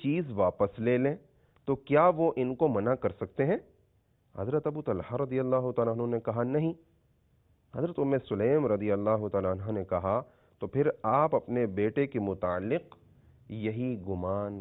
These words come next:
कर लें कि वो हमारे पास अल्लाह ताला की अमानत था जो उसने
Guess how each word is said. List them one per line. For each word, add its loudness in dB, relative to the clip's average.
कर -6
लें -8
कि 4
वो 8
हमारे 4
पास 2
अल्लाह 0
ताला -2
की -6
अमानत 0
था 0
जो 2
उसने -2